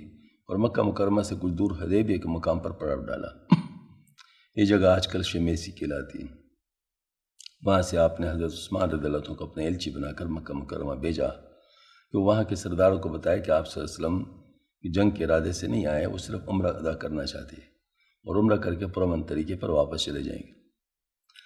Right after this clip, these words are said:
حضرت عثمان رضی اللہ تعالیٰ مکہ مکرمہ گئے تو ان کے جانے کی کچھ ہی دیر بعد یہ افواہ پھیل گئی کہ مکہ مکرمہ کے کافروں نے انہیں قتل کر دیا ہے۔ اس موقع پر آپ صلی اللہ علیہ وسلم نے صحابہ کرام رضوان کو جمع کر کے ان سے بیعت لی، یعنی ہاتھ میں ہاتھ لے کر یہ عہد لیا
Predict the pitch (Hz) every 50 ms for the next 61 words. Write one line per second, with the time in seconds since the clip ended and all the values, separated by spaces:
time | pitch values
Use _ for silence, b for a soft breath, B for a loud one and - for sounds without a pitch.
0 | B B B - 98 95 - 117 123 127 127 123 120 107 107 113 110 110 107 107
1 | 104 101 104 104 101 95 - 101 92 90 82 85 92 85 87 85 82 80 76 82
2 | 87 123 170 175 - - - - _ _ _ _ _ _ _ _ _ - 104 107
3 | 104 110 110 92 92 101 107 117 120 113 - 104 - - 151 143 - - 123 117
4 | 107 90 85 82 82 - - - 76 76 73 76 82 85 85 85 - 87 87 -
5 | - 80 73 76 78 85 101 - - 78 80 80 - 82 82 80 - 76 76 76
6 | 76 82 - 85 - - - 80 76 - - - 76 76 82 - 62 95 90 85
7 | 82 82 - - - - - - - - - - - - - - _ _ _ _
8 | _ _ _ _ _ _ _ b b b b b b b b b b - 113 95
9 | 107 104 95 90 - 92 85 92 87 85 82 82 - 82 80 82 80 - 76 80
10 | 87 95 95 82 80 - - 73 76 80 78 80 80 80 78 78 80 76 73 76
11 | 76 76 76 82 80 - 80 78 80 92 110 110 85 76 73 69 69 69 - -
12 | 82 82 - 78 76 71 82 87 101 - - - - 71 71 - - - - -
13 | _ _ - - _ - 87 - 71 76 85 90 92 87 - - 80 80 82 -
14 | 85 82 - - 85 85 82 90 104 104 104 - - 76 76 73